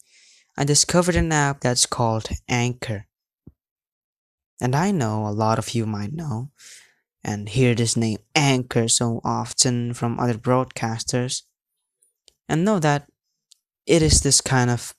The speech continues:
podcast making service. And you know,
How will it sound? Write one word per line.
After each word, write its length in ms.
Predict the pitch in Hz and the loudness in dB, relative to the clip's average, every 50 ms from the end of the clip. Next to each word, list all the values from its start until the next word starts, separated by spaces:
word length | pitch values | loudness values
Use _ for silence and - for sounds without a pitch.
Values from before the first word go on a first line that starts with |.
| _ _ _ - | _ _ _ -4
podcast 1040 | - 139 131 127 127 - _ _ - - - 127 123 120 123 - - - - - | 0 2 2 2 0 -2 _ _ 0 2 2 2 -2 -2 -2 -4 -4 -6 -12 -4
making 440 | - 127 135 135 - - 131 120 117 | 0 0 0 0 0 0 0 0 0
service. 720 | 107 - 147 113 110 110 110 117 110 107 - - - _ _ _ _ _ _ _ _ _ _ _ _ _ _ _ _ _ _ _ _ _ | -2 0 0 -2 -2 -2 -4 -6 -4 -2 -2 -2 -4 _ _ _ _ _ _ _ _ _ _ _ _ _ _ _ _ _ _ _ _ _
And 140 | - 127 151 | -4 -2 0
you 60 | 202 | 0
know, 240 | 208 180 196 277 | 0 -2 -4 -6